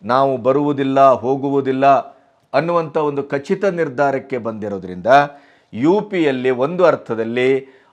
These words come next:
ಅದು ಯುದ್ಧಕ್ಕೆ ಮೊದಲೇ ಶಸ್ತ್ರತ್ಯಾಗವನ್ನು ಮಾಡಿದಂಥ ಪರಿಸ್ಥಿತಿಗೆ ಕಾಂಗ್ರೆಸ್ಸು ಬಂದು ನಿಂತಿದೆ. ಯು ಪಿಯಲ್ಲಿ ಸಂಪೂರ್ಣವಾಗಿ ಕಾಂಗ್ರೆಸ್ಸು ತನಗೆ ಯಾವುದೇ ಅಲ್ಲಿಯ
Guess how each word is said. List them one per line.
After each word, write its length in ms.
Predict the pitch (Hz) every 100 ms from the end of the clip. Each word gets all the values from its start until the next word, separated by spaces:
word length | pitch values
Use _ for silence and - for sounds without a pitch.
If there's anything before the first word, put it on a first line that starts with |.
| -
ಅದು 300 | 127 139 131
ಯುದ್ಧಕ್ಕೆ 600 | 120 139 120 160 - 165
ಮೊದಲೇ 520 | 147 131 147 156 185
ಶಸ್ತ್ರತ್ಯಾಗವನ್ನು 1080 | 185 151 - 156 151 147 139 131 127 123 120
ಮಾಡಿದಂಥ 520 | 117 117 113 107 95
ಪರಿಸ್ಥಿತಿಗೆ 1120 | 104 - 135 143 117 - 98 123 120 - _ _
ಕಾಂಗ್ರೆಸ್ಸು 520 | 120 127 127 123 123
ಬಂದು 280 | 113 117 117
ನಿಂತಿದೆ. 760 | 113 113 113 117 143 143 - _ 104
ಯು 220 | 131 160
ಪಿಯಲ್ಲಿ 480 | 147 135 123 123 120
ಸಂಪೂರ್ಣವಾಗಿ 1300 | 120 135 139 185 185 151 117 107 117 120 117 _ _
ಕಾಂಗ್ರೆಸ್ಸು 840 | 120 135 131 113 - 131 135 139 _ _ _ _ _ _ _ _
ತನಗೆ 420 | 123 131 139 143
ಯಾವುದೇ 600 | 131 120 139 156 151 185
ಅಲ್ಲಿಯ 380 | 196 160 139 135